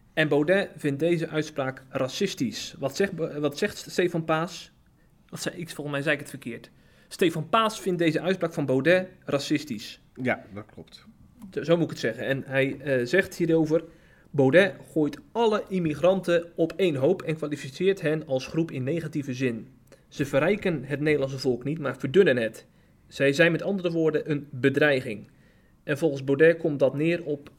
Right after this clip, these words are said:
Speaker 1: eh, volgens Paas
Speaker 2: Paas.
Speaker 1: komt dat neer
Speaker 2: Nou
Speaker 1: op
Speaker 2: zeg.
Speaker 1: Gaat niet lekker, hè? Volgens Paas komt dat neer op, eh, racisme op basis van afkomst en nationaliteit.
Speaker 2: Ja, dat is natuurlijk, ja, ik, ik, ik snap het punt van Paas hier ook natuurlijk wel, hè. Eh, want natuurlijk generaliseert Baudet.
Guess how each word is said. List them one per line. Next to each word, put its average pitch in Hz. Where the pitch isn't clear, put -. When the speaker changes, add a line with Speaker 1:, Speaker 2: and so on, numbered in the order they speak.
Speaker 1:
eh, 160
volgens 156
Paas 214
Speaker 2:
Paas. 143
Speaker 1:
komt 180
dat 151
neer 180
Speaker 2:
Nou 139
Speaker 1:
op 165
Speaker 2:
zeg. 113
Speaker 1:
Gaat -
niet 135
lekker, 185
hè? 156
Volgens 165
Paas 208
komt 180
dat 151
neer 185
op, 147
eh, 135
racisme 208
op 190
basis 175
van 165
afkomst 170
en 139
nationaliteit. 143
Speaker 2:
Ja, 104
dat 117
is 120
natuurlijk, 127
ja, 101
ik, 131
ik, -
ik 151
snap 185
het 160
punt 190
van 160
Paas 165
hier 113
ook 107
natuurlijk 113
wel, 110
hè. 110
Eh, 120
want 123
natuurlijk 156
generaliseert 143
Baudet. 110